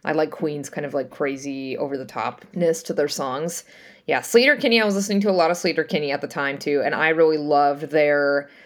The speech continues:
s-, they have lots of, like, dueling guitars and dueling vocals, which I think are fascinating and really interesting. Even if it's kind of abrasive sometimes, like, at least it's interesting and at least it's something that I haven't heard before.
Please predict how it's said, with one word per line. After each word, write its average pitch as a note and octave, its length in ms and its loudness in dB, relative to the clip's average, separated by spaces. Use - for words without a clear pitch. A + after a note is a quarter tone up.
s-, - 220 -16
they F3+ 180 4
have F3 200 0
lots F3 180 2
of, D#3+ 80 -4
like, D3 260 0
dueling F3+ 380 2
guitars D3+ 560 0
and D3 120 -8
dueling D#3 320 0
vocals, E3+ 680 0
which D#3+ 160 0
I D3 60 0
think D3 280 -6
are C3 100 0
fascinating A#2 1000 -4
and B2 460 -8
really E3 260 0
interesting. C#3+ 640 -4
Even C4+ 220 0
if E4+ 80 0
it's D4+ 120 -2
kind B3+ 160 2
of C4 60 2
abrasive E3+ 500 0
sometimes, F#3+ 640 0
like, C3+ 280 0
at F3+ 100 6
least E3+ 200 2
it's D#3+ 120 2
interesting E3+ 720 0
and D#3 80 0
at C3 160 -2
least D3 200 0
it's C#3 140 -6
something D3 260 -6
that C3 80 -2
I C3 60 0
haven't C#3 240 -6
heard B2+ 220 -6
before. E3+ 560 0